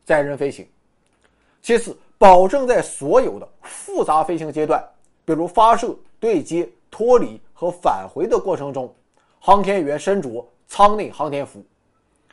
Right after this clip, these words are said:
第三点是，飞船上增加了快速加压的自动应急措施，同时增加了氧气瓶、氮气瓶作为应急使用。最后一点是，在飞船上增加了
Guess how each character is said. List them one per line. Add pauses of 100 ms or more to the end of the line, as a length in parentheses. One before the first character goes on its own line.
(400)
第
三
点
是， (320)
飞
船
上
增
加
了 (220)
快
速
加
压
的 (260)
自
动
应
急
措
施， (420)
同
时
增
加
了
氧
气
瓶、 (360)
氮
气
瓶 (300)
作
为
应
急
使
用。 (1080)
最
后
一
点
是， (300)
在
飞
船
上
增
加
了